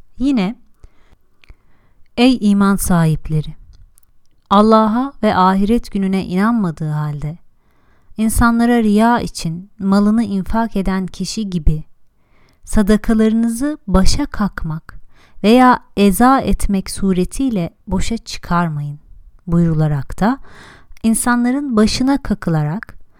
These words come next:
ve onlara eziyet edilerek yapılan iyiliklerin boşa çıkacağı bildirilmektedir. Altmış yedi. Öfkelenmeyin.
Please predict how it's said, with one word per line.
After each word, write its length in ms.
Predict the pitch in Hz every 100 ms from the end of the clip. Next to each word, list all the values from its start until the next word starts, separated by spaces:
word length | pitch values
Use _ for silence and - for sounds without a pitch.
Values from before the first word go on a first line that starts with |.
| _ -
ve 120 | 269 -
onlara 460 | 233 233 247 262 - -
eziyet 460 | 214 202 247 302 262
edilerek 560 | 220 202 190 185 -
yapılan 480 | 180 - 185 175 180
iyiliklerin 800 | - 170 165 160 - 170 233 311 - -
boşa 320 | 208 226 254
çıkacağı 680 | - 196 - 156 165 156 151
bildirilmektedir. 1080 | 160 156 160 151 151 147 - 151 - - - - _ _ _ _ - _ _ _ _ _ _ _ _ _ -
Altmış 440 | 214 - 233 -
yedi. 300 | 196 160 156 - - - - - - - -
Öfkelenmeyin. 840 | 208 - 214 202 190 175 156 151